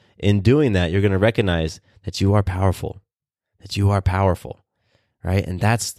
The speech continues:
that's a big part of, of having it all. It's recognizing that power and using it responsibly, 'cause you can create and manifest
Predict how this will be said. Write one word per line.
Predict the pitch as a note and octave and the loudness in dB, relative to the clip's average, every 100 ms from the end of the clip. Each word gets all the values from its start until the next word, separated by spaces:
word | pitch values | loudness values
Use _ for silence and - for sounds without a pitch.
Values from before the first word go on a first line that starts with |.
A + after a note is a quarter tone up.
| _ _ | _ _
that's | - G#2+ | -4 0
a | G#2 | 0
big | - G#2 F#2 | 2 0 0
part | - G2+ F#2 | 0 0 0
of, | E2 E2+ D#2 - | -2 -6 -8 -8
of | F2+ F2+ | -6 -4
having | F#2 F2+ E2+ | 0 0 0
it | E2+ | -2
all. | E2+ D2+ - _ _ _ _ | -2 -4 -10 _ _ _ _
It's | - F2+ | -8 0
recognizing | G#2 A2 G2+ F2+ F2 | 2 4 2 2 0
that | E2 D2+ | -4 -4
power | E2+ D#2+ D2+ D#2+ | -2 -2 -2 -6
and | - E2+ | -10 -6
using | E2+ G2+ F2+ E2+ | 0 0 0 -2
it | |
responsibly, | D2+ - - F2+ F#2 - C2 A#1+ - _ _ _ _ _ | -4 -8 -4 -4 -4 -6 -10 -12 -16 _ _ _ _ _
'cause | E2 F2 | -4 -2
you | |
can | G2 G#2 | 0 -2
create | G2 F#2+ G2 G#2 | 0 0 2 2
and | E2+ | 0
manifest | E2+ F#2 - F#2+ F#2 - | -2 -2 0 0 0 -6